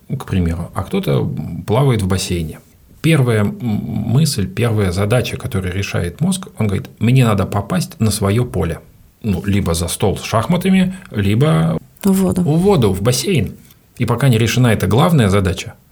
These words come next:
Speaker 1: все остальные, ну, они второстепенные, бессмысленные, плюс-минус могут поменяться после решения этой самой первой главной задачи.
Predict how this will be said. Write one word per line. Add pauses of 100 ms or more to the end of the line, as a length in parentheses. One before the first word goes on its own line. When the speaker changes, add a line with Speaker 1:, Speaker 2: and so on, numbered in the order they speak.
(300)
Speaker 1:
все
остальные, (540)
ну,
они (220)
второстепенные, (180)
бессмысленные, (180)
плюс-минус
могут
поменяться
после
решения
этой
самой
первой
главной
задачи.